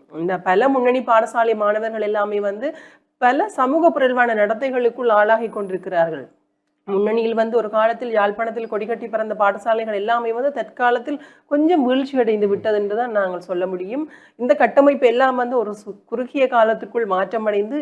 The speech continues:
இன்னும் ஒரு சிறப்பான மாணவ சமுதாயம்,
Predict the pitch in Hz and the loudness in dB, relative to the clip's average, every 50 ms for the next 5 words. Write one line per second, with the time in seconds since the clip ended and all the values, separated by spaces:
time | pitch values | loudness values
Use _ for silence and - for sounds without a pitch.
0 | - - 180 196 226 254 254 247 247 254 247 247 - 214 208 220 214 220 240 247 | -6 -6 -6 -4 -4 -2 0 0 0 0 -4 -8 -4 0 0 0 2 2 2 2
1 | 269 285 269 226 208 202 208 214 226 226 226 226 - 220 202 208 202 220 226 226 | 2 0 0 2 2 2 2 2 0 -2 -4 -6 -6 -6 -4 -2 2 4 4 4
2 | 226 254 285 277 | 4 0 -2 -6